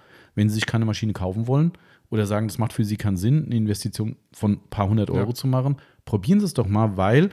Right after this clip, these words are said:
Speaker 1: kann ich auch nur jedem sagen, der zuhört und sagt, „Hm, ich weiß nicht, Maschine, ja, nein.“ Klassische Empfehlung von mir in der Beratung, wo die Leute immer denken, will er nichts verkaufen. Ja, die wollen eigentlich schon eine Maschine kaufen, sind schon kurz davor und dann sage ich dann, „Passen Sie auf, machen Sie doch Folgendes,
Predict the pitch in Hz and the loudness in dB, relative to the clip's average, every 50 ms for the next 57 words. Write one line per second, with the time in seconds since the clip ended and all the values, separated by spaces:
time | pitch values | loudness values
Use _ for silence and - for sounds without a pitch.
0 | - - - - - 104 92 92 87 104 139 147 139 143 151 143 143 135 143 135 | -4 -16 -10 -6 -6 -4 -4 -4 -2 0 2 2 2 0 -2 -2 -2 -2 -2 -2
1 | 147 143 123 - - - 127 127 135 156 151 - 131 117 113 113 107 - - - | -2 -2 -4 -6 -6 -6 -4 -2 0 -2 0 0 0 0 0 0 -2 -2 -8 -4
2 | - 131 147 151 143 143 135 - _ - - - 101 127 135 127 135 131 - - | -2 2 2 2 2 0 -2 -6 _ -16 -12 -6 -4 -4 -2 -2 -2 -4 -4 -6
3 | 110 104 - 135 131 127 117 107 101 98 107 117 143 160 - _ _ _ _ _ | -10 -8 -4 -4 -2 -2 -2 -2 -2 0 0 0 0 0 -2 _ _ _ _ _
4 | _ _ _ _ _ _ _ _ _ _ - _ _ - 117 117 127 135 123 117 | _ _ _ _ _ _ _ _ _ _ -20 _ _ -2 0 2 2 2 0 0
5 | 117 101 - 123 127 127 117 - 107 101 113 135 156 165 156 135 131 123 117 113 | -2 -2 -2 -2 -2 -2 -4 -4 -2 -2 0 0 -2 -2 -4 -6 -6 -4 -2 -4
6 | 123 139 156 160 160 - - - - - - - _ _ _ _ _ _ _ 85 | -2 -2 -4 -6 -6 -8 -16 -20 -20 -20 -20 -20 _ _ _ _ _ _ _ -14
7 | 76 82 87 87 98 95 87 92 90 90 87 87 92 92 90 87 87 - - 80 | -8 -6 -6 -4 -2 -4 -2 -2 -2 -2 -2 -2 -2 -2 -2 -2 -4 -4 -8 -8
8 | - - 87 92 113 123 147 151 147 - - - - - - _ _ - 98 101 | -6 -2 -2 -2 0 0 -2 -4 -4 -6 -18 -20 -20 -20 -20 _ _ -8 -6 -6
9 | 110 110 - 110 101 87 110 151 190 180 - 135 143 131 - 139 135 131 131 120 | -6 -4 -4 -4 0 4 4 6 6 4 2 2 0 2 2 4 4 4 4 4
10 | - - 127 123 117 - - 113 113 110 110 98 90 131 139 123 135 127 113 - | 2 2 0 0 0 2 2 2 2 2 0 -2 0 0 2 4 4 2 2 4
11 | - 175 180 - - 151 131 - - 127 131 139 127 120 117 107 107 107 117 120 | 2 0 2 2 -2 -2 -2 0 2 2 2 2 2 0 0 0 0 0 0 -2
12 | - - 123 117 113 - _ _ - 117 117 131 123 117 120 120 110 - 104 101 | -2 -2 -4 -4 -4 -8 _ _ -2 0 0 0 0 2 0 0 0 0 0 0
13 | 107 127 143 139 131 120 110 - - 120 135 156 175 170 175 180 175 - | 2 2 0 0 -2 -2 -4 0 -2 0 0 0 0 -2 -2 -4 -6 -10